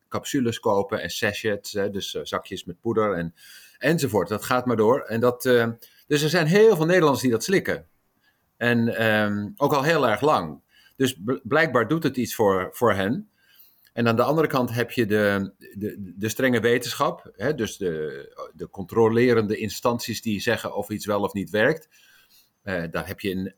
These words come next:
Europa heb je de efsa daarvoor, hè, de European Food Standards Agency. Die controleert eigenlijk of er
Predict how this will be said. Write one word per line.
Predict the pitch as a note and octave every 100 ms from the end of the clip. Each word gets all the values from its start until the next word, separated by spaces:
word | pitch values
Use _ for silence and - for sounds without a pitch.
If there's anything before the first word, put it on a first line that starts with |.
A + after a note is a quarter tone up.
| _
Europa | G2+ G2+ A#2 A2+
heb | G2+
je | G#2+
de | F#2 -
efsa | C3+ - B2+ A#2+
daarvoor, | A2+ A#2+ B2 B2
hè, | B2+
de | A2+
European | G2+ F#2+ - F#2+
Food | E2+ A#2+ A#2 - -
Standards | - - A2+ A2 A2 - -
Agency. | A2+ A2 G#2 - B2 G#2+
Die | F2+ F#2+ _ _ _
controleert | - A2+ G2 A2+ B2 B2+
eigenlijk | A2 G#2+ G#2 -
of | G2+ -
er | G2 F#2+